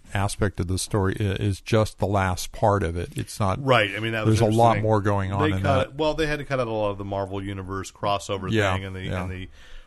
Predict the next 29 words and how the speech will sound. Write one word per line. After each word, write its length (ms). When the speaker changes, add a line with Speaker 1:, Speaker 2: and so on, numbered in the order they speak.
Speaker 2:
world 180
building. 300
So, 360
uh, 340
and 100
it 100
worked. 420
My 200
Little 200
Pony, 400
Friendship 600
is 140
Magic. 520
The 100
Cutie 400
Map, 380
parts 340
one 200
and 120
two. 300
Now, 300
you 400
said 260
earlier 540
when 360
we 120
were 60
getting 200
coffee 520